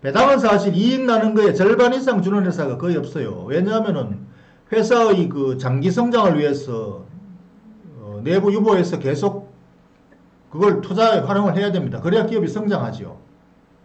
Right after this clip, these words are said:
있는 거 이 다 빼먹어 버리면은 회사가 성장을 못하고 그 자리 그대로 있는데, 성장 못하면 죽습니다.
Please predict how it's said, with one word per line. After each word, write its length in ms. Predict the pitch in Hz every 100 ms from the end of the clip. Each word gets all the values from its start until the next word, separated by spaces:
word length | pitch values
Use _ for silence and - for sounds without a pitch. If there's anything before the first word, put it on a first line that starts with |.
| _ _ _ _ _ 180
있는 240 | 190 233
거 80 | 220
이 160 | 220
다 200 | 175 180
빼먹어 400 | 185 196 208 202
버리면은 460 | 175 147 123 104 101 - - - -
회사가 300 | 190 202 170
성장을 400 | - 202 190 139
못하고 400 | 123 131 143 120
그 100 | 120
자리 220 | 139 185 -
그대로 300 | 113 143 156
있는데, 360 | 160 165 104
성장 360 | 104 233 220 180
못하면 340 | 180 196 180
죽습니다. 680 | 117 104 123 131 104 90